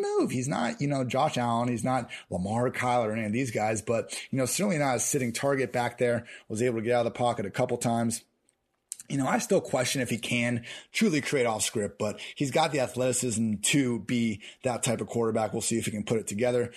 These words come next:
Uh, but yeah, good things from Herbert. I don't think he's gonna flirt with, uh, you know, consistent fantasy value anytime soon, but, you know, certainly worse offenses to grow up in than one with Keenan Allen,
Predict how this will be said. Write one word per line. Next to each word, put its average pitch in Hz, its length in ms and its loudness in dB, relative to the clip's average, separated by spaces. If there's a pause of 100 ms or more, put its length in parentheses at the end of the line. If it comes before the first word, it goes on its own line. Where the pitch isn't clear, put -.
(200)
Uh, 139 220 0
but 135 140 -2
yeah, 117 140 2
good 156 240 0
things 165 200 2
from 143 80 -2
Herbert. 123 320 2
I 120 80 -2
don't 143 140 2
think 131 140 -2
he's 117 120 -2
gonna 127 140 0
flirt 120 320 0
with, 120 180 0
uh, 110 160 0
you 110 140 0
know, 110 100 -2
consistent - 480 -2
fantasy 127 320 0
value 117 300 0
anytime 117 340 0
soon, 160 340 2
but, 123 280 0 (180)
you 127 60 -2
know, 120 60 0
certainly 139 360 2
worse 117 280 2
offenses 113 520 0
to 110 80 -2
grow 117 260 2
up 123 200 0
in 110 160 0
than 113 220 0
one 117 160 2
with 110 160 -4
Keenan 120 260 0
Allen, 113 360 0